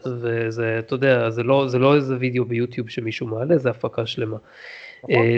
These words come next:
Speaker 1: טוב, אה,
Speaker 2: אבל
Speaker 1: נראה
Speaker 2: הוא
Speaker 1: לי
Speaker 2: גם
Speaker 1: ש-
Speaker 2: שדחף לכל ה-, לכל הדוקו הזה מלכתחילה.
Speaker 1: שמה?
Speaker 2: הוא, הוא זה שדחף לכל הדוקו הזה מלכתחילה.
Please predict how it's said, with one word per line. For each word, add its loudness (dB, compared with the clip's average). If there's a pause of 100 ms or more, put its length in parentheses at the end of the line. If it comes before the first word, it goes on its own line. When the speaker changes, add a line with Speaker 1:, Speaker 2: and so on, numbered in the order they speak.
Speaker 1:
טוב, 4
אה, 2
Speaker 2:
אבל -6
Speaker 1:
נראה 2
Speaker 2:
הוא 8
Speaker 1:
לי 8
Speaker 2:
גם 8
Speaker 1:
ש- 2
Speaker 2:
שדחף 0
לכל 0
ה-, 4
לכל -4 (320)
הדוקו -4
הזה -4
מלכתחילה. -12 (880)
Speaker 1:
שמה? 0 (560)
Speaker 2:
הוא, -8
הוא -4
זה 2
שדחף 2
לכל 2
הדוקו 0
הזה -4
מלכתחילה. -2